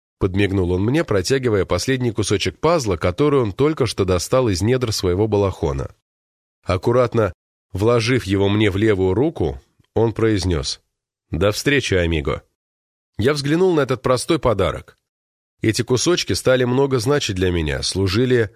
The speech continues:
напоминанием ритуалов успешного лидерства. Восьмой кусочек картинки был светлым и довольно странным на вид, собственно, как и предыдущие.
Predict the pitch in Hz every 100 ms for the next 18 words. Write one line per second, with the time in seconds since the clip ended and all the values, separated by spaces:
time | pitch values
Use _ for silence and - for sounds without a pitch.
0 | _ - 98 98 113 117 127 135 127 117
1 | 110 101 120 127 117 110 - 120 113 117
2 | 110 120 131 92 76 76 69 - _ _
3 | _ _ 95 113 156 165 160 170 214 160
4 | 120 127 117 117 90 82 120 185 - 180
5 | 208 175 156 147 151 170 165 156 - 160
6 | 156 156 156 160 135 85 - 160 - 143
7 | 127 98 76 _ - 127 127 113 139 147
8 | 135 78 - 65 50